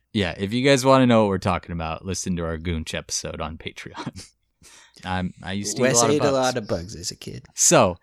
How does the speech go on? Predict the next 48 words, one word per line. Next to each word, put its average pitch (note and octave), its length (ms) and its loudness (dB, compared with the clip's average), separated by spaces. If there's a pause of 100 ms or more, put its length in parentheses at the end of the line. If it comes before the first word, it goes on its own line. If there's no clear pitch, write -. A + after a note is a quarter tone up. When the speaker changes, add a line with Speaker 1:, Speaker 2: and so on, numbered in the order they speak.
Speaker 1:
these C3+ 240 2
two F3 160 2
males D#3 320 2
would D3 120 -2
show B2+ 260 2
up. F#2 280 -2 (240)
Usually C#3+ 540 0
the, F#2+ 400 0
this G2+ 240 0
larger, G#2 480 2
big G2 260 -2
silver G2+ 360 -2
tip - 260 -6
male G2 540 -2
that F#2 200 -8
looked F#2 240 -6
a G#2 40 -8
lot F#2 220 -2
healthier G#2+ 460 -6
would F#2+ 140 -6
show F#2+ 240 -4
up E2+ 140 -8
first. A#2+ 360 -4
Speaker 2:
Silver C3+ 360 -2
tip? E3+ 340 -4
Speaker 1:
But A#2+ 80 0
Speaker 2:
Oh, A#2+ 60 6
Speaker 1:
it B2 80 4
would B2+ 140 6
Speaker 2:
like A#2 100 -4
its F#2 180 -4
color? A2+ 360 -2
Speaker 1:
Yeah, C3 280 2
like, A2+ 180 0
a D3+ 60 -2
silver G3 320 0
tip D#3 240 -4
grizzly B2 320 -2
is G2 120 -4
one G#2+ 200 0
that's G2+ 220 -4
dark A2 300 0
and G2+ 100 -2
then F#2+ 80 -2
it F2 100 -8
has F#2 240 -2
the, F#2 160 -2
like, F2 260 -6